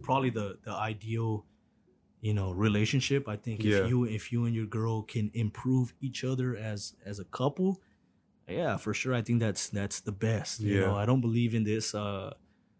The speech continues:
Speaker 1: having four wives and all that,
Speaker 2: Yeah.
Speaker 1: you know, all that craziness, because
Speaker 2: Yeah.
Speaker 1: I think, yeah, if anything, the, the nuclear family, which is the, the, the wife, the husband, and the kids,
Speaker 2: Mm-hmm.
Speaker 1: is probably the best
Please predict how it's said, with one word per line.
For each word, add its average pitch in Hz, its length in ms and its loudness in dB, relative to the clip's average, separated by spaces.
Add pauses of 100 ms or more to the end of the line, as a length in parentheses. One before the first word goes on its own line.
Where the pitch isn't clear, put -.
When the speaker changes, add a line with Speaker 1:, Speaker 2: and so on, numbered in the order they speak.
(600)
Speaker 1:
having 113 340 2
four 110 300 0
wives 95 540 -6
and 107 100 -4
all 104 160 -2
that, 107 140 2
Speaker 2:
Yeah. 104 180 8
Speaker 1:
you 117 80 8
know, 120 160 6
all 117 140 4
that 117 160 4
craziness, 110 520 4
because 113 300 4
Speaker 2:
Yeah. 113 80 6
Speaker 1:
I 113 40 6
think, 131 260 6
yeah, 156 180 6
if 120 120 4
anything, 131 380 4
the, 104 280 2
the 104 200 -2
nuclear 127 400 6
family, 123 420 2
which 107 180 -2
is 113 100 -2
the, 104 280 -6 (260)
the, 107 100 -10
the 113 340 -20
wife, 117 240 0
the 113 120 -4
husband, 113 500 -2
and 107 100 -6
the 107 60 -12
kids, 143 460 -4 (120)
Speaker 2:
Mm-hmm. 107 240 0 (140)
Speaker 1:
is 113 140 0
probably 135 400 4 (120)
the 120 360 2 (180)
best 139 440 6